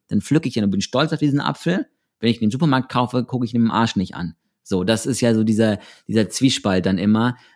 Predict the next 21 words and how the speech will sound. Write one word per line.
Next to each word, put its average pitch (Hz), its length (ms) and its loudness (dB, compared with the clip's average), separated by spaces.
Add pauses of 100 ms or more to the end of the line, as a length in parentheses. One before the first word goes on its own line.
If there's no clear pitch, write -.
(120)
ähm, 107 420 2
dass 107 200 -2
wir 101 100 -2
da 110 260 2
über 110 260 2
so 101 120 2
niederschwelliges 123 920 2
Erleben 120 800 2
die 110 100 -4
Leute 101 360 -2
zum - 160 -6
Umdenken 92 500 0
kriegen 90 240 -6
und 90 120 -6
sie 98 100 -6
selber 107 380 0
erkennen, 98 380 -4
ah, 104 120 -4
da-, 107 80 -4
also 98 180 -8
das, 98 200 -8